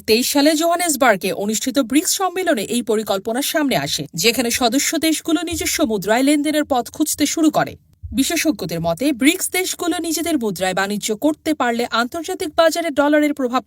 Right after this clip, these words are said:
কমে যাবে এবং যুক্তরাষ্ট্রের অর্থনৈতিক নিয়ন্ত্রণ দুর্বল হতে পারে। এমন পরিস্থিতিতে ট্রাম্প বিষয়টি একেবারে শুরুতেই কঠোরভাবে দমন করতে চান।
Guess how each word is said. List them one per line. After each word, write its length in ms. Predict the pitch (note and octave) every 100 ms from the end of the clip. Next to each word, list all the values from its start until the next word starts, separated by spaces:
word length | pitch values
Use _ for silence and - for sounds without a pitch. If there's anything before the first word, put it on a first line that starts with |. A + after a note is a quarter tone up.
| -
কমে 200 | C#4+ C4
যাবে 300 | F#3 - F#2+ _ _ _
এবং 240 | B3 B3 A#3+
যুক্তরাষ্ট্রের 720 | A#3+ G#3 G#3+ G#3+ D4+ - F#4+
অর্থনৈতিক 760 | C#4 D#4 - G4+ G4+ F#4+ -
নিয়ন্ত্রণ 500 | A3 D4 D4 G#3 E3+
দুর্বল 420 | C#3 A#3 C#4 C#4+
হতে 200 | F#3+ F#3
পারে। 300 | D#3+ D3 D3 _ _ _
এমন 320 | G#3 A3 A#3 G#3
পরিস্থিতিতে 840 | A#3+ C#4 D#4 - A3+ E3 D#3 A3+
ট্রাম্প 340 | D4+ C4 B3+ A#3+
বিষয়টি 420 | C4+ D4 D4 C#4 -
একেবারে 440 | G#3+ B3 G#3+ F3+
শুরুতেই 460 | - G#3 G#3+ D4 D#4
কঠোরভাবে 540 | D4+ D4+ E4+ D4+ D4+
দমন 260 | C4+ D4 D#4
করতে 300 | - D#3+ E3
চান। 320 | E3 C#3